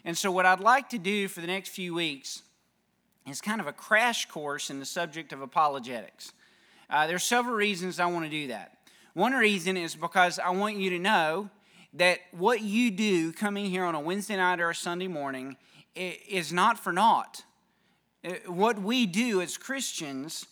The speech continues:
is validated historically,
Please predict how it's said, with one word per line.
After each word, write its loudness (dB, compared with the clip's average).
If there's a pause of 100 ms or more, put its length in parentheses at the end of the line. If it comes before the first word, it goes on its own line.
(420)
is -4
validated 2 (400)
historically, 0